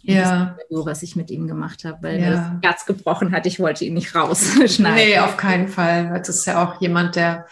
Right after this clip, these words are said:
Speaker 1: diese starken Impulse in dir auch
Speaker 2: Ja, ja.
Speaker 1: verstärkt hat und dich hat ja auch
Speaker 2: Ja.
Speaker 1: erkennen lassen, dass es dein Weg ist, ne? Das ist
Speaker 2: Ja.
Speaker 1: natürlich ganz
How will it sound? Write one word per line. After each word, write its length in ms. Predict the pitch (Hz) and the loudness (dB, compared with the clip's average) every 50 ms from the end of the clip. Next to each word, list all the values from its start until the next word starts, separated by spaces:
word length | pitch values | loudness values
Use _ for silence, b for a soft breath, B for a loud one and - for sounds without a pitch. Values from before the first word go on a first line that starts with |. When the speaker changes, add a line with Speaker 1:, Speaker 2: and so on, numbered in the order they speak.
| B B - | B B -6
Speaker 1:
diese 160 | 175 - 180 | -4 -2 -2
starken 360 | - - 190 185 180 175 175 | 0 2 2 2 2 0 -2
Impulse 540 | 170 175 175 - - 196 190 196 190 175 170 | -2 -2 -2 0 2 4 4 4 4 2 2
in 200 | 165 170 175 170 | 0 0 0 0
dir 280 | 175 170 170 170 170 | 0 0 0 0 0
auch 260 | 165 170 165 160 - - B B B B B B B | -2 -2 -4 -6 -12 -18 B B B B B B B
Speaker 2:
Ja, 120 | 196 190 | 2 2
ja. 40 | 185 180 | 4 2
Speaker 1:
verstärkt 460 | 180 170 - - 202 202 202 202 - | 2 0 2 2 2 2 2 2 2
hat 140 | 214 190 190 | 0 2 2
und 160 | 175 170 175 | 0 0 -2
dich 160 | 180 180 - | -2 -2 -2
hat 140 | 190 180 - | -2 0 0
ja 100 | 180 - | 0 2
auch 60 | - | 2
Speaker 2:
Ja. 140 | 247 247 240 | 4 4 4
Speaker 1:
erkennen 260 | 226 - 202 202 196 | 4 4 4 4 4
lassen, 320 | 196 180 175 175 - 185 170 | 4 4 4 4 2 2 2
dass 160 | 180 175 - | 2 2 -2
es 100 | - - | -4 -4
dein 240 | - 180 170 170 185 | -2 -2 0 2 2
Weg 180 | 190 190 190 | 2 2 2
ist, 220 | 165 151 - - - | 0 -2 -4 -4 -2
ne? 120 | 175 180 | -2 -2
Das 180 | 165 160 156 - | -2 -4 -8 -6
ist 140 | - - | -2 2
Speaker 2:
Ja. 180 | 214 208 208 208 | 2 4 4 4
Speaker 1:
natürlich 140 | 202 202 202 | 4 2 0
ganz 120 | 202 202 | -2 -2